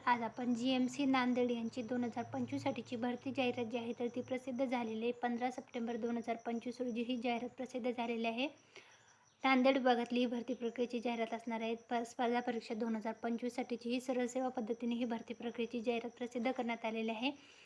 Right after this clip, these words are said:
तर जीएमसीची वर्ग, अ, चार साठीची ही भरती प्रक्रिया असणार आहे. तर याच्यासाठी असणारे पदे जे आहेत तर ते आता आपण पाहणार आहोत. एकूण पदे जे आहेत ते चौवेचाळीस असणार आहेत. मग याच्यामध्ये शासकीय आयुर्वेदिक महाविद्यालय व रुग्णालय तसेच रसशाळा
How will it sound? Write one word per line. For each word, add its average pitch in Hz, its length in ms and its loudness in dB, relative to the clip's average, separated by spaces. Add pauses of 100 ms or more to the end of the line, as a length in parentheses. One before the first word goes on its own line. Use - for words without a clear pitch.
(180)
तर 262 80 2
जीएमसीची 247 640 4 (240)
वर्ग, 247 280 4 (260)
अ, 233 220 6 (100)
चार 247 200 6
साठीची 240 420 0
ही 247 80 2
भरती 233 300 -2
प्रक्रिया 233 320 -4
असणार 226 240 -2
आहे. 226 120 0
तर 226 140 -6
याच्यासाठी 233 500 -2
असणारे 233 380 -4
पदे 240 320 0
जे 247 120 0
आहेत 233 280 0
तर 240 60 -6 (100)
ते 233 60 0
आता 226 240 0
आपण 233 200 -4
पाहणार 220 360 0
आहोत. 220 260 0 (500)
एकूण 262 280 4
पदे 254 260 4
जे 233 120 0
आहेत 226 220 0
ते 247 60 0
चौवेचाळीस 247 560 2
असणार 233 280 -2
आहेत. 226 200 -4
मग 233 180 0
याच्यामध्ये 240 480 0 (400)
शासकीय 262 420 4
आयुर्वेदिक 240 480 6
महाविद्यालय 233 560 0
व 240 60 4
रुग्णालय 226 480 2 (100)
तसेच 240 320 -2
रसशाळा 247 760 2